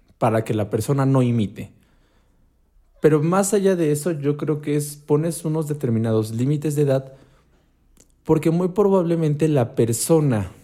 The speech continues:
el niño, eh, el adolescente, no es capaz aún, o se cree que no es capaz de manejar determinada información. Es decir,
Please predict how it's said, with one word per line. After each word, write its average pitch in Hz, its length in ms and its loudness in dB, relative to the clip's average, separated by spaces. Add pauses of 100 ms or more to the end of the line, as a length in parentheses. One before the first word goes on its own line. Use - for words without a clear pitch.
(920)
el 113 220 0
niño, 120 440 2 (320)
eh, 98 420 -2
el 95 180 -4
adolescente, 107 720 0 (1800)
no 147 460 4
es 180 220 0
capaz 156 800 -2 (1040)
aún, 123 580 2 (260)
o 131 140 0
se 117 260 -2
cree 139 240 0
que 143 120 -2
no 120 100 0
es 113 120 -2
capaz 123 300 -2
de 131 120 0
manejar 120 560 -2
determinada 107 640 -2
información. 104 720 -6 (2250)
Es 131 140 2
decir, 123 480 -2